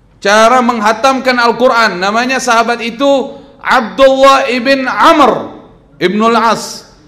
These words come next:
radhiyallahu ta'ala anhuma. Bukan anhu aja,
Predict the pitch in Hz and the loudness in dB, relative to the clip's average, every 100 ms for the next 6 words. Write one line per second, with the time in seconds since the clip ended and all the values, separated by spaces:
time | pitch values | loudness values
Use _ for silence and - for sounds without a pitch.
0 | _ - 175 233 240 233 240 247 240 247 | _ -8 0 2 2 0 0 2 2 4
1 | 277 269 240 254 254 254 262 254 247 285 | 6 6 4 0 0 4 4 4 2 4
2 | 359 403 392 285 - - - - - - | 4 2 -2 -6 -12 -20 -20 -20 -20 -12
3 | 143 156 175 190 202 208 196 160 120 110 | -2 -2 0 0 2 4 4 2 -2 -10
4 | - - - 104 104 117 131 139 143 170 | -18 -20 -20 -16 -14 -12 -8 -8 -8 -10
5 | 214 190 180 170 | -10 -12 -14 -14